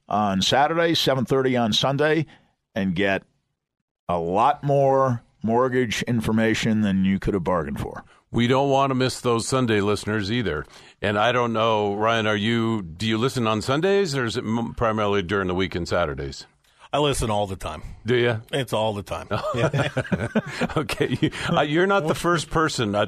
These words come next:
Speaker 2: trust me, I've talked to a lot of people that said, "When I get up in the morning, I turn on the fan.
Speaker 3: Yeah,
Speaker 2: When I get in my
Speaker 3: exactly.
Speaker 2: truck, I'm turning on the fan." So, yeah. And so the way people come to us, at which you just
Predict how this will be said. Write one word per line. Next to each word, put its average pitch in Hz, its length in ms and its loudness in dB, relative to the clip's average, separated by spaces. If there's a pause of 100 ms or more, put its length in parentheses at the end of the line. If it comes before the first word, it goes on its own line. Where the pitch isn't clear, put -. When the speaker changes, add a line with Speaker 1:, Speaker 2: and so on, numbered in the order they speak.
(140)
Speaker 2:
trust 139 300 0
me, 107 160 2
I've 104 200 2
talked 117 280 0
to 117 80 0
a 104 40 2
lot 110 220 4
of 101 60 -4
people 101 280 -4
that 101 120 -2
said, 101 200 -2 (240)
"When 120 140 0
I 151 120 2
get 147 160 0
up 143 120 0
in 143 80 -2
the 135 60 0
morning, 143 460 0
I 104 100 -2
turn 113 260 0
on 107 140 2
the 95 60 -2
fan. 87 340 -6
Speaker 3:
Yeah, 101 280 -4
Speaker 2:
When 113 160 -2
I 113 40 0
get 98 220 0
in - 60 -2
my 127 100 0
Speaker 3:
exactly. 117 100 -6
Speaker 2:
truck, 131 360 -2 (200)
I'm 104 220 -2
turning 110 360 0
on 98 120 0
the 87 80 -6
fan." - 320 -6 (260)
So, 92 360 -2 (380)
yeah. 110 280 0
And 113 180 -2
so 156 280 0 (300)
the 139 80 0
way 156 220 2
people 165 380 -2
come 233 340 -2
to 101 220 0
us, 95 260 0
at 107 120 -2
which 113 280 -4
you 117 140 -2
just 110 320 -4